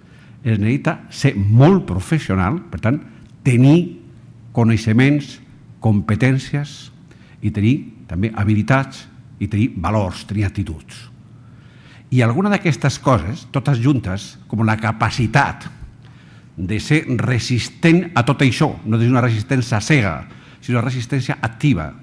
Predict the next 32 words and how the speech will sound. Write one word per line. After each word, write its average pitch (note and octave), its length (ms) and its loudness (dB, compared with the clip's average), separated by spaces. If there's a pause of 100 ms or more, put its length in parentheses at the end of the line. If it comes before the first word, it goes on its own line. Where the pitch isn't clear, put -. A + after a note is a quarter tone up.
(640)
i B2 160 -2
tenir C3+ 320 0
la B2 80 2
força C#3 340 -6
suficient A#2 640 -2
per A2 220 -2
continuar A2+ 440 -2
i A2+ 120 -2
sortir-nos G#2 800 -4 (240)
amb A2 240 0
un E3 160 0
bon D3 180 2
ànim C3+ 260 6
personal A2 580 0 (480)
i A2+ 80 0
orientats A2 520 -2
cap G2 180 -4
a C3+ 60 -2
l'èxit, C#3+ 360 -4
això G#2 220 -6 (100)
es E2 60 -8
diu G#2 180 0
resiliència, F#2 840 -6 (540)
eh? G2+ 100 -6 (160)
Dit F2 220 -8
a E2+ 40 -6
la D#2+ 80 -8
meva F2 220 -6
manera. E2+ 380 -2 (440)
Per G#2+ 200 -2
tant, D3+ 180 2 (540)
el A#2 200 2